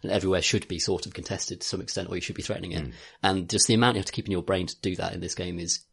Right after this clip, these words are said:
Speaker 1: is insane, I would say. Um, I think they've, I think they've overcomplicated the resource system by having, um, both hero points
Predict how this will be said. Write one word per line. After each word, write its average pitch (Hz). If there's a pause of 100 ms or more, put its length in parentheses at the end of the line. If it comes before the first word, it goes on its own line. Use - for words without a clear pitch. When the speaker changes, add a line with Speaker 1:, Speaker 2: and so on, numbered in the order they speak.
Speaker 1:
is 98
insane, 90
I 92
would -
say. - (480)
Um, 90 (140)
I -
think -
they've, 90 (240)
I 104
think 92
they've 85
overcomplicated 85
the 87
resource 90
system - (260)
by 90
having, 90 (640)
um, 92
both 92
hero 87
points 87